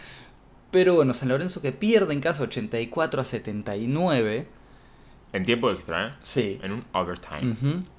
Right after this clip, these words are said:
Speaker 1: Y, mm, y queda tercero. Estaba segundo y ahora quedó tercero.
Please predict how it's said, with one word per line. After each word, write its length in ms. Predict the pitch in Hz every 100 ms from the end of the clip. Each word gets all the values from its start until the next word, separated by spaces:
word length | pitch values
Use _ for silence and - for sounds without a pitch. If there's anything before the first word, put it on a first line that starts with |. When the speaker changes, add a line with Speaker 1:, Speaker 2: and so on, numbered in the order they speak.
| -
Speaker 1:
Y, 640 | 139 139 131 127 123 120 120
mm, 440 | 117 117 113 107 -
y 140 | 123 113
queda 280 | 160 165
tercero. 540 | 147 117 - 151 110 95 - - - -
Estaba 320 | 110 135 131
segundo 500 | 131 139 151 151 180
y 100 | 143
ahora 220 | 113 127
quedó 140 | 113 110
tercero. 680 | 107 - 127 107 143 -